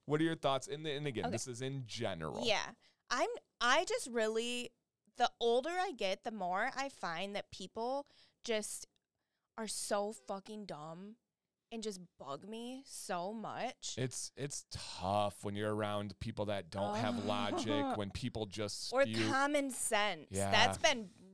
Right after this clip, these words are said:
Speaker 2: really big with us lately.
Speaker 1: Yeah.
Speaker 2: We're like, "How are you so fucking stupid?"
Speaker 1: It's tough. And then you insert politics and you insert religion, you insert these things that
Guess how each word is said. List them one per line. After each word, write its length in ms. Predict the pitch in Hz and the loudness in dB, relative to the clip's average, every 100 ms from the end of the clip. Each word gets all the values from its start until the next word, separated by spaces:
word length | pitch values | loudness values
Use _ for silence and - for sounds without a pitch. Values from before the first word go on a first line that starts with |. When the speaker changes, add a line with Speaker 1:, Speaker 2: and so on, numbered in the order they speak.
| 185 | -4
Speaker 2:
really 320 | 202 185 185 | -2 0 -2
big 260 | 180 170 190 | 0 0 0
with 180 | 196 | 0
us 240 | 220 226 - | 0 0 -2
lately. 360 | 240 240 262 269 | -2 -2 -2 -2
Speaker 1:
Yeah. 340 | - 180 87 - | 0 -2 -2 0
Speaker 2:
We're 80 | 220 | 0
like, 140 | 220 | 0
"How 260 | - 214 247 | -2 -4 -4
are 80 | |
you 160 | 262 269 | -6 -8
so 320 | - - 180 | -8 -6 -8
fucking 360 | 180 185 190 180 | -10 -12 -12 -10
stupid?" 400 | - 156 - - - | -10 -10 -14 -20 -12
Speaker 1:
It's 260 | 117 117 - | -8 -8 -8
tough. 420 | - 85 87 82 | -6 -2 -2 -2
And 100 | 104 | -4
then 140 | 110 120 | -4 -2
you 140 | 120 | -4
insert 440 | 98 107 - 110 - | -4 -4 -6 -8 -8
politics 640 | 87 92 92 - 101 90 95 | -2 0 -2 -4 -6 -6 -10
and 80 | |
you 120 | 98 98 | -8 -6
insert 400 | 107 101 107 87 | -6 -6 -6 -6
religion, 580 | 98 90 90 85 92 90 | -4 -2 -4 -4 -6 -6
you 140 | 98 | -6
insert 380 | 120 - 117 - | -6 -6 -10 -8
these 240 | 98 92 - | -6 -6 -6
things 420 | 120 117 110 - | -6 -4 -6 -4
that 280 | 98 87 | -4 -4